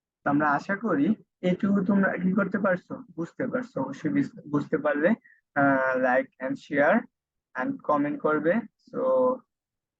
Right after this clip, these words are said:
শেষ পর্যন্ত তোমরা কি থাকো, সুস্থ থাকো এবং কি ভালো থাকো। আর পরবর্তী ভিডিওর জন্য অবশ্যই ওয়েট করো। আর যদি তুমি এইচএসসি তেইশ বা চব্বিশ ব্যাচের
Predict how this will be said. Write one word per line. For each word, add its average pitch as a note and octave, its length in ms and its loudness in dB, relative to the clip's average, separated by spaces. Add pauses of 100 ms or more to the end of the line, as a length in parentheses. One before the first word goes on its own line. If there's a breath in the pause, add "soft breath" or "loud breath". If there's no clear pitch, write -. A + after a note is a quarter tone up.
(360)
শেষ C#3 120 0 (100)
পর্যন্ত D3 300 -2 (140)
তোমরা D3 260 0
কি D#3+ 160 2
থাকো, D#3+ 240 -2 (540)
সুস্থ C#3 200 -8 (140)
থাকো D#3+ 260 -4
এবং D3+ 140 -8 (100)
কি G#3 100 0 (440)
ভালো C#3 260 2
থাকো। B2+ 220 -8 (420)
আর A#2+ 100 2 (160)
পরবর্তী D3+ 500 2
ভিডিওর D3 340 6
জন্য D3 140 2 (100)
অবশ্যই C#3+ 320 2
ওয়েট D3 260 -2
করো। E3 200 0 (120)
আর B2+ 80 0 (100)
যদি C3 220 -10
তুমি - 200 -2
এইচএসসি C#4 340 -4 (100)
তেইশ C#4+ 240 4
বা C#3 60 4 (100)
চব্বিশ C#3 340 -4
ব্যাচের - 280 -2